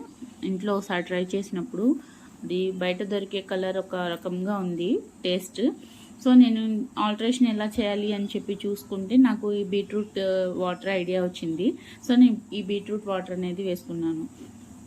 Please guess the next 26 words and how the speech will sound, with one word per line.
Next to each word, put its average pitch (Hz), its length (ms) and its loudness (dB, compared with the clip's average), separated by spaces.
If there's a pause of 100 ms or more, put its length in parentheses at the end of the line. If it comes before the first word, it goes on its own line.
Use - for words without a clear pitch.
(140)
ఇది 240 160 4
వాటర్ 220 440 2
బాయిల్ 208 280 2
అయ్యే 202 280 0
వరకు 185 220 -2
వెయిట్ 185 260 0
చేద్దాం 180 380 -4
ఫ్రెండ్స్. 208 340 2 (420)
మనకు 98 260 -2
ఒక 98 260 -4
ఫిఫ్టీన్ 196 360 -4
మినిట్స్ 208 340 -2
టైమ్ 190 260 0
పట్టిద్దండి. 180 640 -2
ఫిఫ్టీన్ 214 420 -4
మినిట్స్ 190 360 -6
తర్వాత 196 340 -4 (120)
వాటర్ 180 280 -4
అనేది 190 240 -6
మనకు 196 320 -4
పొంగొచ్చేసింది 185 720 -4
కదా. 170 260 -6 (420)
ఇప్పుడు 208 220 -4
దీంట్లో 208 400 -2
మనం 214 220 2
వన్ 185 140 -4